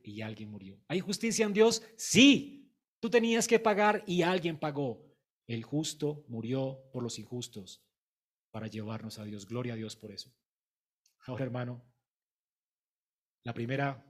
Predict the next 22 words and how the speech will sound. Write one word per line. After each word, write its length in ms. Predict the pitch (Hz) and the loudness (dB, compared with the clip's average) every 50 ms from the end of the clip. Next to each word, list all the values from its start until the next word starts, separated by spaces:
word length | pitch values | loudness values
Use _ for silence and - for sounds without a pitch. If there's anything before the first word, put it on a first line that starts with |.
| - - | -20 -16
o 280 | 123 113 101 - - - | -16 -16 -16 -16 -18 -16
más 180 | 104 110 120 113 | -12 -12 -8 -6
bien 160 | 135 131 120 | -6 -6 -6
amigo, 420 | 113 110 139 170 147 117 98 - - | -6 -6 -8 -8 -8 -10 -12 -14 -14
la 100 | 131 117 | -16 -14
primera 500 | 107 117 117 117 135 131 139 143 139 135 _ _ | -12 -10 -8 -6 -6 -4 -4 -6 -8 -12 _ _
persona 380 | 123 117 - - 127 131 131 | -12 -10 -8 -8 -8 -8 -8
que 100 | 127 127 | -10 -10
tú 140 | 120 - 120 | -10 -12 -10
puedes 220 | - 131 127 127 | -8 -8 -6 -6
salvar 340 | - 120 113 107 117 120 120 | -8 -8 -10 -8 -8 -8 -8
el 80 | 120 117 | -8 -8
día 180 | 117 120 120 | -8 -10 -8
de 80 | 117 113 | -8 -10
hoy, 320 | 110 107 107 107 104 _ _ _ _ _ _ _ _ _ _ _ _ _ _ _ _ _ _ _ | -10 -12 -12 -14 -16 _ _ _ _ _ _ _ _ _ _ _ _ _ _ _ _ _ _ _
eres 260 | 110 110 110 107 - | -12 -12 -12 -12 -12
tú 100 | - 107 | -14 -14
mismo. 380 | 104 101 101 107 117 - - _ _ _ _ _ _ _ _ _ _ _ _ _ _ | -14 -14 -16 -18 -20 -20 -20 _ _ _ _ _ _ _ _ _ _ _ _ _ _
Ven 180 | 110 127 139 | -12 -10 -10
a 40 | 143 | -10
Cristo 420 | 147 147 143 139 - - 139 143 | -10 -12 -12 -12 -12 -14 -14 -16
hoy. 240 | 147 147 139 - _ | -14 -16 -18 -20 _